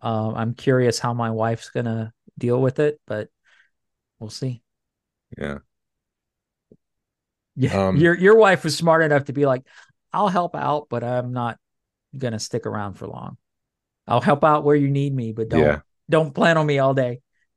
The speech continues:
Speaker 2: For the event itself, yeah. But we have
Speaker 1: Right.
Speaker 2: volunteers, so we need to put them to work.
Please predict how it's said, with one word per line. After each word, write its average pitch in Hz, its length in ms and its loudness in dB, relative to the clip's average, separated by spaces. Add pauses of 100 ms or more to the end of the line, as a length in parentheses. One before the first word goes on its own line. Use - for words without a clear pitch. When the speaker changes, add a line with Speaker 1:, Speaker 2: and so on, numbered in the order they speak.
(140)
Speaker 2:
For 107 80 4
the 92 140 4
event 82 240 2
itself, 78 360 -4
yeah. 87 140 4
But 104 120 4
we 147 120 6
have 151 160 6
Speaker 1:
Right. 123 60 6
Speaker 2:
volunteers, 104 580 4
so 90 380 -4 (260)
we 92 160 -6
need 87 100 -2
to 78 60 -4
put - 200 -8
them 80 160 -6
to 71 80 -10
work. 71 400 -14